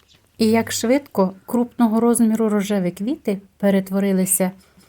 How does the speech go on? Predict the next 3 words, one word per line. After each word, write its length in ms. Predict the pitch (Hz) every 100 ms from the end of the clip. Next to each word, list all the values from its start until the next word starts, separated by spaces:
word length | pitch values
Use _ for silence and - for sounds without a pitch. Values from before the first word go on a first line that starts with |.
| _
в 280 | 196 175 196
м'ясисті, 1040 | 208 220 269 247 - 214 214 - - 165 - -
бархатисті, 1160 | 170 214 - 202 196 208 262 - - - 190